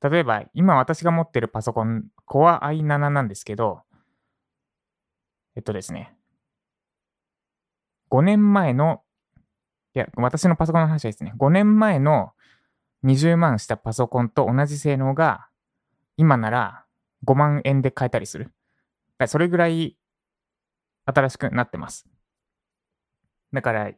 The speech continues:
中古、中古でも確かにいいやつ買える可能性あるんですけど、中古でいいパソコン買えるんだったら、「おすすめのパソコンありますか？」って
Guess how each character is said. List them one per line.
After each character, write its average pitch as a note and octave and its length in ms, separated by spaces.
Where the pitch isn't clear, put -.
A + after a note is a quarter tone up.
中 G#3 280
古、 F#3 240
中 G#3+ 220
古 G#3+ 180
で G3 60
も C3 140
確 D#3 200
か A#2 120
に G2 240
い F3+ 120
い E3+ 40
や B2 100
つ - 140
買 C3 140
え - 20
る C#3 60
可 C#3 100
能 C#3 100
性 C#3+ 80
あ C#3 60
る A#2 80
ん - 20
で G2 80
す - 80
け G#2 100
ど、 A2+ 260
中 G#3 180
古 G#3 140
で G3 160
い G3 40
い F3+ 40
パ B2 160
ソ C3 100
コ C#3+ 100
ン C3 60
買 C#3 140
え - 20
る D3 100
ん B2+ 40
だ A2+ 80
っ - 80
た G#2 100
ら、 G2 220
「お A#2 60
す C3 80
す D#3+ 80
め D#3+ 80
の D#3+ 80
パ D3+ 140
ソ D3+ 40
コ D3+ 80
ン C#3 120
あ - 20
り C#3 80
ま D3+ 80
す - 100
か？」 G#2+ 100
っ - 80
て - 240